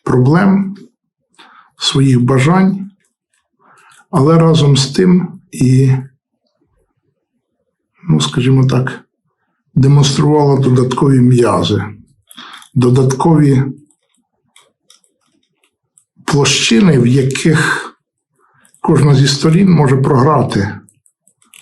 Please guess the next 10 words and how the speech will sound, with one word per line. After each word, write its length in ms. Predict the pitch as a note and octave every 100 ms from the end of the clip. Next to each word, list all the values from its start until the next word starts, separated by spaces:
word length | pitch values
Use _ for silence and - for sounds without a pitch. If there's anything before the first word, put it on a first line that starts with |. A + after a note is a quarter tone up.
| _ C6+ - - _ _ _ _ _ _ _ _ _ - - _ _ _ -
а 60 | -
може 240 | C#3 C3+
й 40 | D3+
виграти. 540 | D3+ B2 - - - - _ _ _ _ _ _ _ _ _ _ _ _ _ _ _ _ - _ _ _ _ _ _ _ _ _ _ _ _ _ _ _ _
Чи 180 | - C#3
виграла 460 | D3 C3+ D3+ D3
Банкова 760 | C#3 D#3+ A3 - C3+ A#2+ A2+ - - _ _ _ _ _ _ _ _ _ _
в 60 | -
цій 280 | - A#2+ A2
ситуації? 880 | - B2+ B2 A2+ G#2 - - A#2+